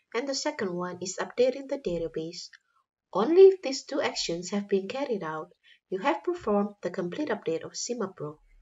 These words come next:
Let's begin with updating the cima Pro software. Head over to the cima Pro Hub Center website and choose the relevant update instructions. If you only want to go from one previous version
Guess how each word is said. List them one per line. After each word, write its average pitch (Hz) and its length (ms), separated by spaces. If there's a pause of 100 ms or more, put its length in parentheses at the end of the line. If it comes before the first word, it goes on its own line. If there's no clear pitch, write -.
(1200)
Let's 220 380
begin 285 480
with 226 220
updating 262 540
the 208 120
cima 254 320
Pro 226 160
software. 170 560 (640)
Head 214 200
over 320 360
to 247 140
the 208 120
cima 233 320
Pro 311 160
Hub 247 220
Center 294 380
website 180 600 (160)
and 165 160
choose 277 300
the 190 140
relevant 226 440
update 196 360
instructions. 170 880 (680)
If 175 180
you 202 140
only 359 260
want 190 400
to 185 120
go 180 180
from 165 260
one 165 220
previous 330 460
version 190 520